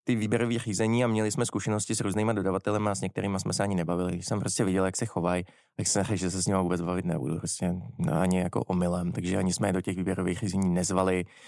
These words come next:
Když byla nějaká veřejná zakázka pro nějaký město, tak, eh, bylo lepší, jako jim, když by se jako nezúčastnili, eh, což oni jako vycítí z komunikace a tak dál, takže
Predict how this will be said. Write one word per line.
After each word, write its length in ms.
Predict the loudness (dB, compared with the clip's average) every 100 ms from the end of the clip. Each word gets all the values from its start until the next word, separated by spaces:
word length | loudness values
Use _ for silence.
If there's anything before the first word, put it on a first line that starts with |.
| -20 -16 -4
Když 360 | 0 2 0 0
byla 240 | 2 2
nějaká 600 | 2 -2 0 2 2 0 -4 -10 -16 _ _ _ _ 0
veřejná 520 | 2 2 0 2 2
zakázka 440 | 2 -2 -2 -2
pro 100 | -2
nějaký 300 | 0 0 0
město, 500 | 0 0 0 0 0
tak, 160 | 0 -4 -6 -4
eh, 40 | -2 -2 -4
bylo 460 | -4 -2 2 4 4
lepší, 400 | 0 -6 -4 0
jako 320 | 0 0 0
jim, 300 | 0 -2 -4 -6 -14 _ _ _
když 180 | 0 0
by 120 | 2
se 120 | 2 2
jako 180 | 2
nezúčastnili, 960 | -2 -2 -2 -2 -4 -2 0 2 0 -2 -6 _ -20 -20 -20 -20 _ 0
eh, 920 | 2 4 2 2 0 0 -2 -2 -2 0
což 180 | 0
oni 160 | 2 2
jako 200 | 0 -2
vycítí 480 | -6 -4 -6 -2 -4
z 60 |
komunikace 640 | -2 0 0 0 -4 -2 -2
a 60 |
tak 200 | 0 0
dál, 260 | 0 0 -2
takže 420 | -2 -2 0 0